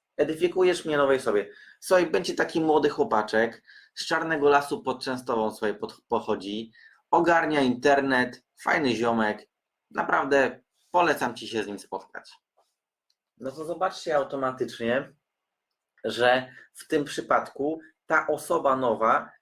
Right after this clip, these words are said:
nie do końca będzie miała do mnie autorytet. Wręcz przeciwnie.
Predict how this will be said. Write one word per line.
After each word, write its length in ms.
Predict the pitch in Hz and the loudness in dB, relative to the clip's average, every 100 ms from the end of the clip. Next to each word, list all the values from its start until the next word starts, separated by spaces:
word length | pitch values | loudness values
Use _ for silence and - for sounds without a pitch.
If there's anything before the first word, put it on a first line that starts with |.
| _ | _
nie 220 | 120 131 | -6 -2
do 120 | 131 | 0
końca 380 | 156 214 180 156 | -2 -4 -6 -4
będzie 280 | 139 127 123 | -2 -4 -4
miała 260 | 120 120 117 | 2 2 4
do 120 | 113 | 0
mnie 260 | 113 - | -2 -2
autorytet. 800 | 127 117 113 107 101 - - - _ _ _ _ _ _ _ _ _ _ _ _ | -2 -2 -2 -2 -2 -6 -12 -14 _ _ _ _ _ _ _ _ _ _ _ _
Wręcz 440 | 104 127 135 131 - | 0 2 2 -2 -6
przeciwnie. 800 | - 165 - 196 139 98 - | -4 -4 -4 -6 -4 -6 -8